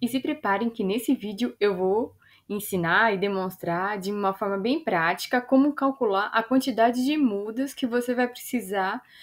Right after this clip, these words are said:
no seu projeto de agrofloresta. Se você gosta de agrofloresta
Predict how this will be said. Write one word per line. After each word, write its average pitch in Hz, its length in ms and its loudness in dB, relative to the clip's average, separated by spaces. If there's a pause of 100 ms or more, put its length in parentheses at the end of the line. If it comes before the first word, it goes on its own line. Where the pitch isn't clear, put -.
(160)
no 262 140 6
seu 269 160 4
projeto 233 420 2
de 220 160 -2
agrofloresta. 220 760 0
Se - 160 -8
você 196 300 -4
gosta 196 420 -2
de 233 100 -2
agrofloresta 226 840 -4